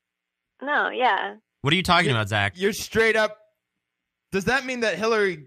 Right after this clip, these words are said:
Speaker 3: Duff never existed, or are we talking, like, s-, um, uh, uh, have you had maybe a mental breakdown, Missus Duff? Do we need to help you?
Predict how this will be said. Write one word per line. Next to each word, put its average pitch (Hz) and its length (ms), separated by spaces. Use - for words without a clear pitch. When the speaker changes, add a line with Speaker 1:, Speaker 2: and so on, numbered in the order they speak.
Speaker 3:
Duff 190 240
never 175 280
existed, 139 720
or 160 500
are 147 80
we 185 120
talking, 202 580
like, 156 200
s-, - 320
um, 160 160
uh, 147 140
uh, 147 120
have 160 180
you 214 160
had 208 180
maybe 190 300
a 165 60
mental 185 360
breakdown, 202 640
Missus 233 260
Duff? 247 380
Do 170 100
we 185 140
need 208 200
to 185 100
help 185 260
you? 262 300